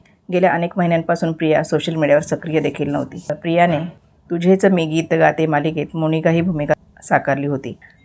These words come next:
पण अभिनेत्रीने मध्येच मालिकेचा निरोप घेतला. मालिकेतून निरोप घेत असल्याचा व्हिडिओ देखील प्रियाने सोशल मीडियावर पोस्ट केला होता. प्रकृती स्थिर नसल्यामुळे तिने मालिकेतून ब्रेक घेतल्याचा निर्णय घेतला होता. अभिनेत्रीच्या निधनाची बातमी समोर आल्यानंतर चाहत्यांना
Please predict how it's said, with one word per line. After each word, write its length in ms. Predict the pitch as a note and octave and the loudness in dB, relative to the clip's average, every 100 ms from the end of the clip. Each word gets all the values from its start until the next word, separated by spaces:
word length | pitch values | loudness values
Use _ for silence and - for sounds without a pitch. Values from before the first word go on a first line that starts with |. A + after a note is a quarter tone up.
| - | 0
पण 120 | F#3+ | 4
अभिनेत्रीने 560 | F#3 G3+ F3 F3 F3+ F#3+ | 4 4 4 4 4 4
मध्येच 280 | E3 F3 F#3 | 4 2 2
मालिकेचा 420 | D#3+ D3+ C#3+ E3 | 2 2 0 0
निरोप 260 | D3+ D3+ C#3+ | 0 0 0
घेतला. 300 | D3+ C#3+ B2+ - - | -2 -2 -4 -6 -4
मालिकेतून 580 | E3+ D#3 D#3+ E3 F3+ F3 | 0 2 2 -2 -2 -2
निरोप 200 | E3 D#3+ F3 | 0 0 0
घेत 100 | D#3+ - | 0 -2
असल्याचा 380 | D3+ - D3+ E3 | -4 -2 0 0
व्हिडिओ 260 | D#3 D#3 | 2 2
देखील 240 | D#3+ D#3 F3 | 2 0 -6
प्रियाने 360 | E3+ D#3+ D3+ | 0 0 0
सोशल 320 | F3 D3 D3+ C#3+ | -2 -4 -4 -2
मीडियावर 260 | C#3+ C#3+ C#3+ - | -2 -2 -4 -6
पोस्ट 240 | D3+ - | -6 -6
केला 180 | C#3 C#3 | -8 -6
होता. 240 | C3+ C#3 - - - - - | -6 -10 -16 -20 -20 -20 -6
प्रकृती 400 | - E3+ F3 E3 | 0 0 0 0
स्थिर 320 | F#3 - F3+ F3+ | 0 4 4 4
नसल्यामुळे 520 | D#3 D#3 D3+ D3+ D#3 | 2 2 2 2 0
तिने 200 | D#3 D#3 | 0 -2
मालिकेतून 560 | D#3 D3+ D3+ D#3 E3 | -2 -2 -4 -6 -6
ब्रेक 200 | D#3 D#3+ | -2 -2
घेतल्याचा 420 | D#3 D#3 C#3+ C#3+ D#3+ | -2 -2 0 -2 -2
निर्णय 300 | D3+ C#3 C#3+ | -4 -2 -2
घेतला 260 | D3 C#3 | -2 -4
होता. 220 | C#3 - - - _ _ - - - | -6 -8 -14 -18 _ _ -20 -20 -4
अभिनेत्रीच्या 580 | D#3+ F3 E3 D#3+ E3 F3+ | 0 2 0 -2 0 2
निधनाची 420 | E3 E3 D#3 D#3 | 2 0 0 0
बातमी 300 | D#3 D3 D#3 | 0 0 -2
समोर 260 | D#3 D3+ - | -4 -2 -2
आल्यानंतर 440 | - D#3 D#3 D3+ - | 0 2 0 -2 -4
चाहत्यांना 420 | E3+ D3+ D3+ D3 | -4 -2 0 -2